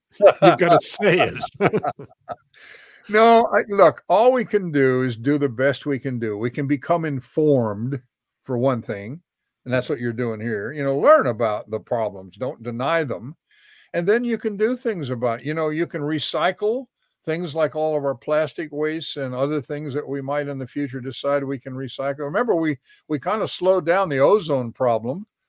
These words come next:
Speaker 2: by getting rid of s-, certain gases that affected the ozone layer. Well, if we can do that, we certainly can do other things as well. Uh, if we can, uh, you know, uh,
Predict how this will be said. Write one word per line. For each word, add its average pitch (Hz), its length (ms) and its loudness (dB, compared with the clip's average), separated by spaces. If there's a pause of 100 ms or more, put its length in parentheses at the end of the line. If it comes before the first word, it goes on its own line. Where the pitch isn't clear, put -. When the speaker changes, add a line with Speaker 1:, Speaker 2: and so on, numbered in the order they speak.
(200)
Speaker 2:
by 135 140 2
getting 147 260 -2
rid 151 200 2
of 131 140 0
s-, - 260 -12
certain 165 360 -4
gases 135 560 -4
that 120 160 -4
affected 131 500 -4
the 120 100 -4
ozone 175 400 0
layer. 104 200 -4
Well, 202 220 -2
if 123 60 -8
we 123 120 -8
can 107 120 -14
do 117 160 -6
that, 180 240 -2
we 113 120 -10
certainly 151 320 -10
can 107 180 -16
do 113 180 -8 (460)
other 139 240 2
things 117 320 -6
as 98 140 -10
well. 131 520 0 (1040)
Uh, 143 360 6
if 160 200 -4
we 160 200 0
can, 139 400 -4
uh, 127 320 -2 (180)
you 143 120 -10
know, 131 300 -4 (600)
uh, 120 340 -2